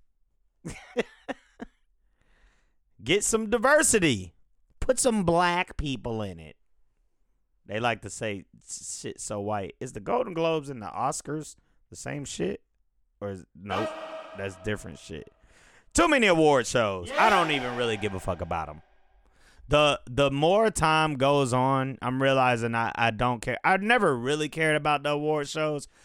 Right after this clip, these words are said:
Um, but, you know, as a dreamer and an artist,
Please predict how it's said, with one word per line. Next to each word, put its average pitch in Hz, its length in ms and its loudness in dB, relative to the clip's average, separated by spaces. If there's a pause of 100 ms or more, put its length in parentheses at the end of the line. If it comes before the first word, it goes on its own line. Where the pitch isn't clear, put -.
(440)
Um, 131 840 4
but, 180 640 2
you 208 180 -2
know, 190 360 4 (120)
as 170 200 0
a 165 80 0
dreamer 160 880 0 (880)
and 151 180 0
an 139 140 0
artist, 160 880 -2